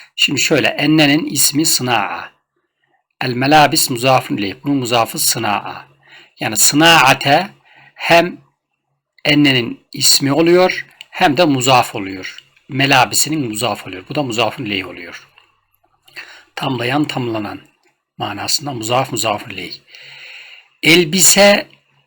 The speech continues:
sınaati, yani yapımı.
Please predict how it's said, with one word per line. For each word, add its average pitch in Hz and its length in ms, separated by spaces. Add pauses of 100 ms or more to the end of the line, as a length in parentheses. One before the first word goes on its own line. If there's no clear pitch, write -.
(140)
sınaati, 143 1200
yani 151 440
yapımı. 127 640